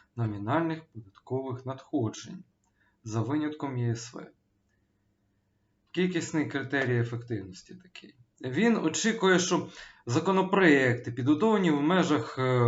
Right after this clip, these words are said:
е, М П З Р, буде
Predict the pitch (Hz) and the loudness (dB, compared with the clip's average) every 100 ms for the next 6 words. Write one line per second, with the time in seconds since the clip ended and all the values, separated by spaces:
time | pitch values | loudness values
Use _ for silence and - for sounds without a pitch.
0 | 110 113 - _ _ _ _ _ _ _ | 2 -2 -8 _ _ _ _ _ _ _
1 | _ _ - 123 120 117 117 123 139 123 | _ _ -2 4 6 6 4 0 -4 -4
2 | 127 110 107 104 120 - _ _ _ _ | -2 -2 -2 -2 -6 -8 _ _ _ _
3 | _ _ _ _ 120 107 110 170 208 196 | _ _ _ _ -14 -6 4 4 6 4
4 | 202 | 0